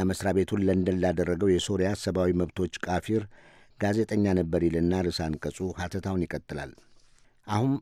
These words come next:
ባለፈው ሰኔ ደግሞ አንዲት ሳጋል ሳላድ ኦስማን የተባለች ጋዜጠኛ ሶማሊያ ውስጥ በጥይት ተመታ ተገላለች። ሳጋል ለሶማሊያ ብሔራዊ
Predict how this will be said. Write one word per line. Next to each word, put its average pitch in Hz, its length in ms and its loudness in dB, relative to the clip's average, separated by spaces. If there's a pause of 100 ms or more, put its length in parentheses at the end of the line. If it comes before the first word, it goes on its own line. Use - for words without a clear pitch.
(120)
ባለፈው 104 400 -2
ሰኔ 120 280 0
ደግሞ 78 240 -4 (380)
አንዲት 104 380 0 (180)
ሳጋል 104 520 -2
ሳላድ 101 440 -2 (120)
ኦስማን 92 460 -2
የተባለች 82 560 -4
ጋዜጠኛ 90 500 -2 (680)
ሶማሊያ 82 440 -2
ውስጥ 101 200 -6 (100)
በጥይት 107 420 -2
ተመታ 104 400 0
ተገላለች። 76 720 -6 (760)
ሳጋል 85 440 -2 (280)
ለሶማሊያ 92 640 2
ብሔራዊ 87 400 2